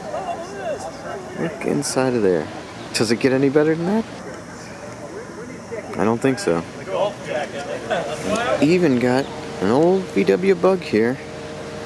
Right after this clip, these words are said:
Old Black Beetle. That's a classic. Actually says "V W Taxi." I wonder if this actually was a taxi.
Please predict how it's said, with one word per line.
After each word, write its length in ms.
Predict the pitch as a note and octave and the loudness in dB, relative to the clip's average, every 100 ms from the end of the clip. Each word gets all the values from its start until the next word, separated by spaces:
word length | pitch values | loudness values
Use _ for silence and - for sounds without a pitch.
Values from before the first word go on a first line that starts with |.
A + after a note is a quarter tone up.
| - - - | -10 -6 0
Old 220 | G#2+ A#2 | 0 4
Black 200 | A2 B2+ - | 2 2 0
Beetle. 280 | A2 F#2+ C2 - - - - - - - - | 0 0 -2 -6 -8 -8 -8 -8 -8 -8 -4
That's 240 | F#2 G#2+ - | -2 0 -2
a 20 | |
classic. 460 | - D#2 D#2 - D#2 - - | 0 0 0 -4 -6 -8 -6
Actually 300 | C#3 - G#2+ | -4 2 2
says 360 | - A#2 G2+ - | 4 4 4 2
"V 160 | B2+ | 2
W 300 | C3+ C3+ C3 | 2 4 2
Taxi." 400 | A#2+ D3+ D#3 C3 | 2 -2 0 2
I 20 | |
wonder 340 | C3 E3+ G#3 G3+ | 4 4 4 2
if 140 | F#3 | 2
this 260 | F#3+ - - | 0 0 -4
actually 420 | - D#3 - E3+ D#3+ | -2 -2 2 4 6
was 520 | D3 D3+ D3 - - - - - - - - - - - - - - | 6 6 4 -2 -8 -10 -8 -8 -8 -8 -8 -8 -8 -6 -6 -4 -2
a 60 | |
taxi. 440 | - F3+ F#3 - | 2 2 2 2